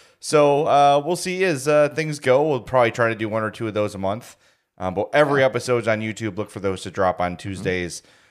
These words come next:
Speaker 1: uh, when we have our normal release schedule. I know the last two weeks have been a little weird, but
Speaker 2: Mm-hmm.
Speaker 1: let's do it. This is great.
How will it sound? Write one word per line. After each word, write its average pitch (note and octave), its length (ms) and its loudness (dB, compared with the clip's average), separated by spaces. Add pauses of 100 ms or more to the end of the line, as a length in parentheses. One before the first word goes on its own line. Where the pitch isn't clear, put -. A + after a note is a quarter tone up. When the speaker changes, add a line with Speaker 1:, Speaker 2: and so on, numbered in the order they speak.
(160)
Speaker 1:
uh, F#2 180 -2
when F2 140 -6
we E2+ 120 -10
have E2+ 180 -4
our E2+ 80 -2
normal E2+ 340 -6
release D#2+ 360 -12
schedule. D#2+ 320 -8
I D#2+ 60 -6
know F2+ 120 -4
the F2 80 -4
last F2+ 240 0
two G2+ 100 -8
weeks F2 220 -10
have F2 80 -10
been E2+ 100 -4
a E2 80 -12
little F2+ 220 -8
weird, G#3+ 400 -2 (540)
but F#2+ 220 0
Speaker 2:
Mm-hmm. C3+ 260 -6 (200)
Speaker 1:
let's D#3+ 180 -10
do A3 200 -10
it. - 260 -10
This - 140 -20
is - 40 -20
great. D#3+ 340 -2